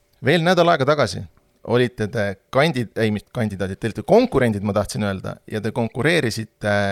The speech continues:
samade inimeste häälte peale. Te mõlemad kandideerisite siinsamas neljandas, ähm, valimisringkonnas, see on siis Harju ja Raplamaal. Heiki, ma pöördun teie poole kõigepealt.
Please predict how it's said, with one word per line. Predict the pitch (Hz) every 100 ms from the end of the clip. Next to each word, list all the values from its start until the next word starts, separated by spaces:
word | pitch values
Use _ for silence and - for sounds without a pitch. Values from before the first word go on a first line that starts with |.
| 107 - _ _ _ _
samade | - 135 160 156 110 - 107 107
inimeste | 120 147 123 104 - 104
häälte | 147 170 120 107
peale. | 104 98 98
Te | 107
mõlemad | 120 104
kandideerisite | - 104 104 113 107 - 104
siinsamas | 104 151 117 113
neljandas, | 113 98 101 -
ähm, | - 104 -
valimisringkonnas, | 117 110 104 175 - 101 -
see | -
on | 135
siis | - _ _ - - - - - -
Harju | 139 131 110 104 98 -
ja | 107 101 98 95 -
Raplamaal. | 117 - 123 113 104 104 107 104
Heiki, | 123 160 - 113
ma |
pöördun | 110 139 123 110
teie | 139 139
poole | 107 107
kõigepealt. | 110 156 139 110 104 104 104